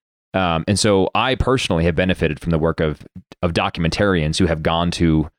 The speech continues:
crazy places and into crazy situations to document. But also, I think, Pete, you bring up a good point, right? I mean, when is enough enough? And, uh, I think if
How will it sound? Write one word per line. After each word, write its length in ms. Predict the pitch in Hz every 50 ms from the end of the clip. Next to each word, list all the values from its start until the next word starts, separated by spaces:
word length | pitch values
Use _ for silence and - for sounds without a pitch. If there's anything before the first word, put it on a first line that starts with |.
| _ _ _ _ -
crazy 380 | - - - 92 95 92 87 90
places 420 | - 95 95 98 95 - 90 78
and 140 | 80 78 76 _ -
into 220 | 104 101 - 92
crazy 300 | - - 101 98 90 87
situations 640 | 80 90 82 - 80 82 95 90 - 87 85 80 -
to 60 | -
document. 560 | 78 76 85 85 98 - 87 78 73 73 71 _ _ _ _ _ - - _ _ _ -
But 140 | - 120 123
also, 340 | 123 127 123 - 117 104 95
I 80 | 95
think, 240 | - 110 98 90 -
Pete, 200 | - 107 101 82
you 100 | 95 90
bring 140 | 87 87 78
up 80 | -
a 60 | - 71
good 160 | - 73 -
point, 280 | - 92 82 76 69
right? 140 | 71 80 80
I 40 | 80
mean, 160 | 80 80 80
when 140 | 87 90 87
is 120 | 85 80
enough 320 | 80 78 76 76 78 - -
enough? 400 | 71 71 73 87 101 - - _ _ _ _ _ _ _ -
And, 380 | 98 95 92 90 87 87 80 -
uh, 220 | - 87 85 80 - -
I 60 | 95
think 180 | 92 120 104
if 80 | 104